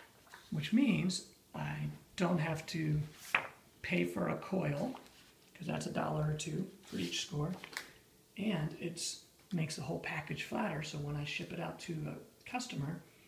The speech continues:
it fits in an envelope. I'm more likely to fit more saxophone quartet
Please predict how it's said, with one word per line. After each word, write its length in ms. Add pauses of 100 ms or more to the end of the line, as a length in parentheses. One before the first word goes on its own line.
(340)
it 160
fits 520 (140)
in 140
an 80
envelope. 380
I'm 140
more 160
likely 280
to 80
fit 420
more 560 (1080)
saxophone 580
quartet 600